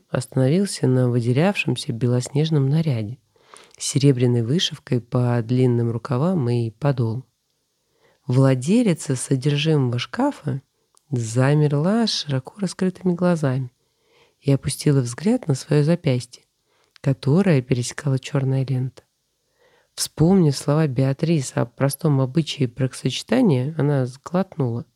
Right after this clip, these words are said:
Взгляд быстро метнулся на запястье Алика. Но его алая лента была скрыта высокими кожаными наручами.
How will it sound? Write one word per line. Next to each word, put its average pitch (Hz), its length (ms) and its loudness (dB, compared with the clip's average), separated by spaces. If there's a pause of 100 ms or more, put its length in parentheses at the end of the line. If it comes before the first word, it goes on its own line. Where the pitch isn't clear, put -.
(840)
Взгляд 131 440 0 (200)
быстро 165 320 2
метнулся 135 580 0
на 131 120 2
запястье 151 520 -4
Алика. 127 380 -6 (760)
Но 160 300 6
его 151 360 2
алая 175 320 2
лента 127 380 -2
была 139 400 0
скрыта 196 440 -4
высокими 135 580 -2
кожаными 160 460 -2
наручами. 127 540 -4